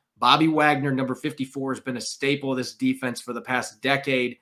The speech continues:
Future Hall of Famer, one of the best linebackers ever to play the game. He's now in Los Angeles. The Seahawks will face him twice this upcoming season. And in his stead, Cody Barton finally in year four is gonna get his opportunity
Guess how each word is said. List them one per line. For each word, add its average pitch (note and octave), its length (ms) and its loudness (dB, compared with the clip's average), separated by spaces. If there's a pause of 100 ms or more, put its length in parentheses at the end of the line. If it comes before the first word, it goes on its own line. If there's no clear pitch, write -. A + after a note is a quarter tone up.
(140)
Future C#3+ 300 2
Hall C3+ 220 2
of A#2+ 100 -6
Famer, C#3 260 -2
one C3 120 -2
of A#2+ 80 -2
the B2+ 40 -2
best B2 160 -6
linebackers B2 680 -2 (120)
ever C#3+ 220 0
to B2+ 80 -2
play C#3 240 -4
the G#2+ 120 -4
game. G#3+ 480 2 (300)
He's D#3+ 280 2
now E3 220 8
in D3+ 80 2
Los C#3+ 320 2
Angeles. C3 420 -2
The A2 220 -4
Seahawks B2 240 0
will D3 100 0
face D#3+ 400 0
him B2 160 -2
twice G2+ 340 -6
this - 200 -10
upcoming A#2+ 440 -4
season. A#2 540 -6 (460)
And C3+ 260 2
in F3 220 0
his C4 220 6
stead, C3+ 460 0
Cody F3 240 0
Barton E3 480 2
finally D3+ 760 0
in A2 100 -8
year C#3 180 -2
four C#3+ 380 -10 (240)
is B2+ 180 -2
gonna C3 220 0
get D3 140 -2
his C3+ 120 -4
opportunity B2+ 640 -4